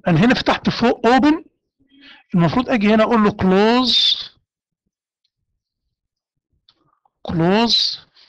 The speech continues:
هاش وان، بحيث ان هو لما يفتح البرنامج يقفله، فما يدينيش الرساله دي.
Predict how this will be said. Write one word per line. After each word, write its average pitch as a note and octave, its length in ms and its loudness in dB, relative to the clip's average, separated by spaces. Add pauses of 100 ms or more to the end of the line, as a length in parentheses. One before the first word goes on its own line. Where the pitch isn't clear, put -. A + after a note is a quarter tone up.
(100)
هاش F3+ 320 -2
وان، B2+ 180 -4 (920)
بحيث A#3 520 0
ان F3+ 140 2
هو A#3 200 4
لما G3+ 220 2
يفتح C#4 180 -2
البرنامج G#3 540 0
يقفله، C#4+ 400 -2 (1120)
فما F3+ 180 0
يدينيش F#3 380 0
الرساله D#3 360 -2
دي. B2 200 -14